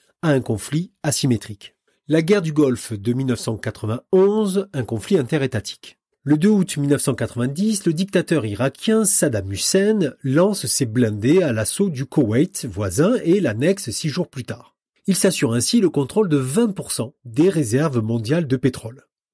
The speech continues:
Mais cette invasion est une violation caractérisée du droit international et déclenche une réplique immédiate des États-Unis. Le Conseil de sécurité de l'onu, où l'U R S S et la Chine laissent agir les puissances occidentales,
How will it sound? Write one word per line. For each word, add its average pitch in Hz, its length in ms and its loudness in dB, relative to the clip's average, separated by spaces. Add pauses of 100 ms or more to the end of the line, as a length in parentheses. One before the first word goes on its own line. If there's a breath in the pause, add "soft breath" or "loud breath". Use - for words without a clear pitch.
(120)
Mais 180 140 4
cette 165 240 2
invasion 135 460 2
est 170 160 0
une 151 140 0
violation 165 600 2
caractérisée 151 920 -2 (100)
du 123 160 -2
droit 127 200 4
international 117 920 0 (100)
et 196 260 4
déclenche 135 640 0
une 123 160 0
réplique 151 640 -2
immédiate 131 640 0
des 135 340 0
États-Unis. 101 400 -4 (360)
Le 180 180 4
Conseil 165 400 2
de 123 160 2
sécurité 117 500 0
de 104 100 -2
l'onu, 170 580 2 (340)
où 123 240 -2
l'U 120 200 2
R 110 120 0
S 123 180 0
S 190 300 2
et 107 100 -4
la 113 140 -2
Chine 151 420 -2
laissent 120 340 0
agir 120 320 0
les 95 100 -6
puissances 110 400 -6
occidentales, 110 840 -2